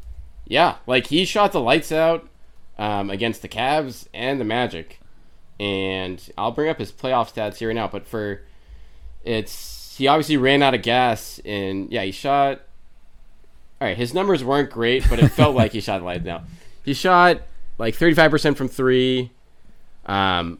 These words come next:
only played eighteen minutes a game, but I just felt like he was, gave them very, very valuable minutes, and was, you know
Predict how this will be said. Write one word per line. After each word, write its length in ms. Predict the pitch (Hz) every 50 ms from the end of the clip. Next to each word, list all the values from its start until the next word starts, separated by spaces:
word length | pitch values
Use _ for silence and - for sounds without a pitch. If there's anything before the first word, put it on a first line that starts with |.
| -
only 260 | - 113 143 170 175 165
played 260 | - - 156 143 143
eighteen 300 | 131 135 127 - 139 123
minutes 200 | 123 123 113 -
a 60 | 110
game, 200 | 92 110 110 113
but 100 | 110 117
I 40 | 107
just 240 | 104 135 170 160 -
felt 160 | - 208 190
like 160 | 165 139 123
he 200 | - - 147 147
was, 340 | 143 139 135 127 117 113 - - -
gave 240 | - 135 135 143 131
them 200 | 117 127 117 107
very, 540 | 95 92 92 113 110 113 113 117 117 120 113
very 340 | 101 104 113 113 117 113 107
valuable 360 | 95 101 98 98 101 95 90
minutes, 520 | 85 82 78 76 69 - - - - - - - - - - -
and 260 | - 104 98 95 98 101
was, 240 | 110 107 98 - 113
you 60 | 104
know 220 | 87 82 87 90